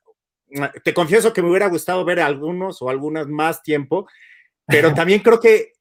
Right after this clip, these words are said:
Speaker 1: esos, e-, esos pequeños momentos son muy importantes y son muy bonitos nada más que hayan hecho eso. Entonces, hablan un poquito también de, de, de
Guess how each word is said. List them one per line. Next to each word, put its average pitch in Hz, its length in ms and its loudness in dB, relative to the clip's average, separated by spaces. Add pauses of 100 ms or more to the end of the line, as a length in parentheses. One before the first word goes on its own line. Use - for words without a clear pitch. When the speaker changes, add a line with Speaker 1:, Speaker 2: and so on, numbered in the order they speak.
(440)
Speaker 1:
esos, 202 560 0
e-, 185 320 -2
esos 208 220 -8
pequeños 214 440 -4
momentos 196 420 -6
son 196 160 -4
muy 208 180 -4
importantes 180 680 -8
y 156 120 -12
son 180 200 -8
muy 196 160 -6
bonitos 180 420 -6
nada 175 180 -4
más 175 300 -6 (400)
que 165 120 2
hayan 180 320 0
hecho 170 280 -2
eso. 135 340 -4 (200)
Entonces, - 320 -6
hablan 180 300 0
un 180 100 -8
poquito 156 380 -8
también 139 300 -4
de, 139 220 0
de, 120 280 -2
de 113 380 0